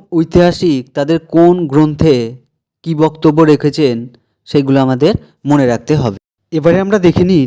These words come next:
ঠান্ডা লড়াইয়ের তাত্ত্বিক ভিত্তি প্রথম সাব পয়েন্ট কী আছে। তাহলে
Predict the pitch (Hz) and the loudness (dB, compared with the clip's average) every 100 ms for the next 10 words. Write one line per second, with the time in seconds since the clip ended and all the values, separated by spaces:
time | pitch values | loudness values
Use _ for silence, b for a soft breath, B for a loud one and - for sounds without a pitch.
0 | 127 147 147 156 170 180 180 135 131 160 | -2 -4 -2 0 2 0 -2 -10 -8 -6
1 | 135 151 156 151 123 - 139 131 156 170 | -4 -6 0 0 0 0 0 0 -2 -4
2 | - 131 - 131 196 B B _ - 160 | -4 -4 0 0 -2 B B _ -4 -2
3 | 113 - 104 - _ b - 202 | -2 -6 -14 -16 _ b 0 2